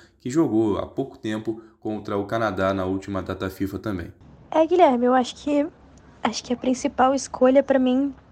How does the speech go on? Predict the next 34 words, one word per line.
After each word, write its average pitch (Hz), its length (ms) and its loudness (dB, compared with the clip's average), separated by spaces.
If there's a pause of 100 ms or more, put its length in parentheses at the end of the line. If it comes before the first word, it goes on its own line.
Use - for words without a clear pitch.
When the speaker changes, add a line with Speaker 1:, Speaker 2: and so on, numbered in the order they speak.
Speaker 2:
é 269 380 4
de 269 140 -2
não 262 160 4
levar 262 200 6
a 247 40 4
Cristiane. 247 640 0 (520)
A 226 40 -4
gente 220 160 -2
sabe 220 200 2
que 220 100 -2
a 220 40 0
Cristiane 226 400 0
voltou 226 380 2
a 269 60 6
ser 254 200 2
convocada. 233 840 4 (460)
Arthur 240 260 2
Elias 220 280 4
fala 220 200 2
que 220 100 -6
vai, 220 260 4 (160)
vai 220 180 4
dar 226 220 6
oportunidade 226 720 2
pra 208 220 0
outras 240 360 2
jogadoras, 226 560 0
mas 220 220 -2
que - 160 -2
ela 233 160 4
está 233 260 -2
no 226 60 -4
radar 214 320 0
ainda. 254 440 2